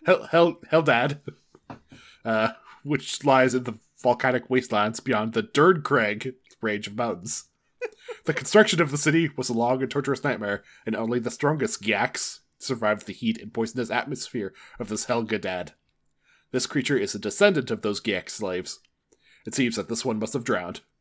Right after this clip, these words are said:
The Gyak's pouch contains three gold coins. You may take these if you wish.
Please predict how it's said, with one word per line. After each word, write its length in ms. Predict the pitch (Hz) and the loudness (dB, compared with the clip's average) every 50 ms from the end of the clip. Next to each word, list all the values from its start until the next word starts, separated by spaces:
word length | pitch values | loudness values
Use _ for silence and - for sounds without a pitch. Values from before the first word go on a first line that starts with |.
| _ _ _ _ - | _ _ _ _ -10
The 100 | - 98 | -8 -6
Gyak's 280 | 104 104 104 - - | -4 -6 -6 -6 0
pouch 280 | - - 208 208 202 - | 4 6 6 6 4 0
contains 380 | - 147 - 170 139 131 - - | -6 -4 -2 -2 -2 -2 -4 -4
three 160 | - 135 113 | -2 -2 -2
gold 240 | 113 107 104 104 - | 0 -2 -4 -4 -4
coins. 420 | - 101 - - - - - - - | -8 -10 -10 -10 -12 -16 -16 -16 -14
You 60 | 90 | -10
may 100 | 92 101 | -8 -6
take 220 | 92 - 123 113 117 | -4 -4 -4 -4 -4
these 180 | 113 104 - | -6 -6 -6
if 100 | - - | -8 -8
you 100 | - 95 | -8 -10
wish. 300 | 80 - - - - - | -10 -10 -12 -16 -16 -16